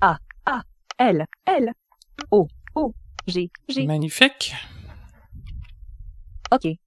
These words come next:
Speaker 1: Bouton.
Speaker 2: Yes. OK.
Speaker 1: Étiquette C C P,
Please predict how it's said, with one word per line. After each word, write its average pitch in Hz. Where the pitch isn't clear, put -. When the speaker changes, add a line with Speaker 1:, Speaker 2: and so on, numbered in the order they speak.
Speaker 1:
Bouton. 202
Speaker 2:
Yes. 156
OK. -
Speaker 1:
Étiquette 262
C 240
C 214
P, 226